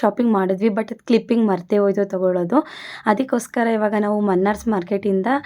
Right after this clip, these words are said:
ತಗೊತಾ ಇದ್ದೀನಿ. ನನಗೆ ಮರ್ತೇ ಹೋಗಿತ್ತು ನಾನು ಈ ಥರ ಕ್ಲಿಪ್ಪಿಂಗ್ ತಗೋಬೇಕು ಅನ್ನೋದು. ನನ್ ಫ್ರೆಂಡು ನನಗೆ,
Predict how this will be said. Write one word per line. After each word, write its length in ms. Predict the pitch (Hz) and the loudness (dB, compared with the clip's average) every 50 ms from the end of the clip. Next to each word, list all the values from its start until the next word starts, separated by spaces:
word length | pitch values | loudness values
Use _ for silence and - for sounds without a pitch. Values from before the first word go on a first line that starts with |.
| - - - - - - | -8 -16 -16 -14 -4 0
ತಗೊತಾ 400 | 220 196 202 202 196 190 202 196 | 2 4 4 4 2 0 0 0
ಇದ್ದೀನಿ. 320 | 185 180 180 185 190 220 | 0 0 2 2 4 6
ನನಗೆ 320 | 240 220 208 208 214 247 | 6 6 6 6 6 8
ಮರ್ತೇ 440 | 269 254 233 202 180 - - 233 233 | 8 8 6 6 0 -2 0 2 4
ಹೋಗಿತ್ತು 360 | 240 226 214 208 208 175 220 | 4 4 2 0 0 0 2
ನಾನು 240 | 220 214 202 208 214 | 2 2 2 2 2
ಈ 60 | 208 | 0
ಥರ 160 | 196 220 202 202 | 2 2 0 0
ಕ್ಲಿಪ್ಪಿಂಗ್ 440 | 202 - 226 220 180 220 208 208 - | 2 -2 -4 -2 -2 -2 -2 -2 -2
ತಗೋಬೇಕು 500 | 214 180 190 196 185 202 196 190 - 196 | -2 0 0 0 2 0 -2 0 0 0
ಅನ್ನೋದು. 260 | 185 185 180 175 190 185 - - - - - - | 0 2 0 0 -2 -4 -6 -18 -20 -12 0 4
ನನ್ 180 | 247 247 247 240 | 6 6 6 6
ಫ್ರೆಂಡು 360 | 247 247 226 214 214 214 240 | 4 2 4 4 4 6 6
ನನಗೆ, 560 | 254 240 220 214 214 220 226 226 226 208 202 | 6 8 6 6 4 4 4 4 4 2 2